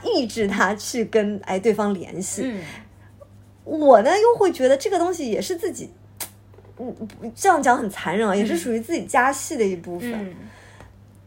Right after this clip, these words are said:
Speaker 1: 也不能默认很多东西吧。
Speaker 2: 嗯。
Speaker 1: 而且其实真的也没什么，那不就大大方方联系吗？
Speaker 2: 嗯。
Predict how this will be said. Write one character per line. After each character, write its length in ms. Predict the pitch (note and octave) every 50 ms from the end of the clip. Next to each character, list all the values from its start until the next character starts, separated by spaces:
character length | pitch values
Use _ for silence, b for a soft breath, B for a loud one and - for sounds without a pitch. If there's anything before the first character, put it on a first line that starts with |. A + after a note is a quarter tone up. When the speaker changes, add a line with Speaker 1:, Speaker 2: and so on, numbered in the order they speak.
| - - -
Speaker 1:
也 120 | D#4 C4
不 200 | - - G#4+ F#4+
能 120 | C4+ C4
默 300 | D4 F4+ G#4 F#4+ E4+ D#4+
认 260 | E4 F4+ G#4 F#4+ D#4 B3+ G#3+
很 100 | G3+ D#3+
多 160 | D#3+ D#3+ E3+
东 260 | D#3+ D#3+ E3 E3 E3+ E3
西 200 | - - - F#3+
吧。 120 | G3+ G3+ G#3
Speaker 2:
嗯。 200 | G3 F3+ F3 E3+ -
Speaker 1:
而 120 | G3+ - F#4
且 140 | E4+ E4+ C4+
其 160 | - C4 B3+
实 140 | C4+ D#4 C4+
真 240 | - G4+ G#4+ G#4
的 40 | G#4
也 140 | F4+ B3+ F3+
没 220 | F3+ F3 F3 F3
什 120 | G#3 G3+ A#3+
么， 120 | G3 D3 B3
那 60 | C#4
不 120 | - B3
就 80 | B3 C#4+ C#4
大 200 | G4+ G4 F#4 D4+
大 140 | B3 G#3
方 220 | G3+ G3+ F#3+ F3+ G3+
方 160 | G3+ F#3 F#3+
联 180 | F3 - F3 E3+
系 240 | E3+ - - -
吗？ 80 | - - -
Speaker 2:
嗯。 300 | G#3 G3+ G3+ F#3 F3